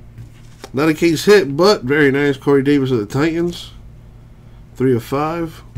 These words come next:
One of these per case, the Star Factor die cut Baker Mayfield Browns, and the case hit,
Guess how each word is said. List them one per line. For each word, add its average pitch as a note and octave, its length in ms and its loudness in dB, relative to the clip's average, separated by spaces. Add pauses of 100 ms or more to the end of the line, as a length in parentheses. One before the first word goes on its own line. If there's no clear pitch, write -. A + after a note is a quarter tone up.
(1200)
One C#3+ 360 2
of D3 120 2
these D#3+ 200 -2
per C3+ 160 -4
case, E3 540 0
the B2 220 -2
Star C#3 300 -2
Factor C3+ 340 -4
die C3 280 0
cut B2 260 -4
Baker B2 260 0
Mayfield A#2 720 -2 (1000)
Browns, E3+ 540 0 (120)
and F#3+ 280 4
the D3 100 2
case F#3 520 0
hit, A3+ 520 0